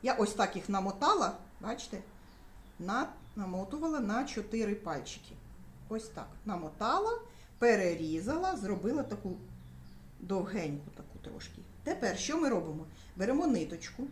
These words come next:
яку завгодно. В мене, оскільки тут червона, я тут взяла червону. Робимо ось так. Це в нас буде ниточка, яку ми будемо прив'язувати сюди.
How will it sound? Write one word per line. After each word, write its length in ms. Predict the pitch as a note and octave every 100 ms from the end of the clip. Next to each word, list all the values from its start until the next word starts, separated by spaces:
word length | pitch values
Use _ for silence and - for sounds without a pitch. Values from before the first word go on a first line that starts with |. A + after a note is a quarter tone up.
| - - -
яку 280 | G3+ D4+ B3+
завгодно. 520 | G#3 F#3 D3+ D#3+ F#3+
В 40 | G#3+
мене, 260 | D4 B3 - - -
оскільки 540 | G#3+ - C#4 A#3+ G#3+ G#3 - -
тут 260 | C4 A4 -
червона, 480 | G4 F4 G4 F4+
я 180 | A#3+ B3
тут 220 | A#3 E3+
взяла 280 | D#3+ D3+ D3
червону. 480 | C#3+ D#3+ F3+ F3+ F#3 - - - - -
Робимо 360 | G#3 F3+ E3 D#3+
ось 260 | F4 - - -
так. 220 | D#3 - - - - - - - - - - - - - -
Це 120 | B3+
в 60 | G3
нас 200 | F3+ D#3 F3
буде 220 | F3+ D#3+ D#3+ - - -
ниточка, 440 | A#3+ B3 F3 -
яку 280 | F3+ F#3 G#3+
ми 120 | F#3+
будемо 400 | F#3 F#3+ F3+ D#3+ D#3 - - -
прив'язувати 800 | G#3 G#3+ G3+ F3 D#3 D#3 D#3 D#3
сюди. 400 | - C4+ A#3+ E3+